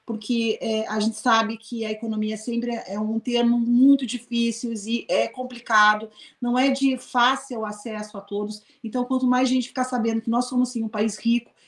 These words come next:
que há jeito, além de ficar retirando, retirando verba, retirando verba, retirando, cortando, cortando,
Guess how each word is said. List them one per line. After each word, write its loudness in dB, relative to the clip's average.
que 4
há 6
jeito, -4
além 2
de 0
ficar -6
retirando, 0
retirando 0
verba, -2
retirando -2
verba, -4
retirando, -4
cortando, -2
cortando, -2